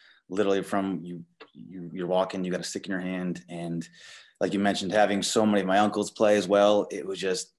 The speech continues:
it's what you did when you got together. And, uh,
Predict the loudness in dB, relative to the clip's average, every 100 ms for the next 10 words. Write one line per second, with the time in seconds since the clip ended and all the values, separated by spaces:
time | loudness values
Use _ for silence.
0 | _ -10 -8 -2 -2 -2 -4 -2 -2 -6
1 | -10 -4 -4 -4 -4 -4 -4 -8 -16 _
2 | _ -12 -10 -6 -4 -2 -2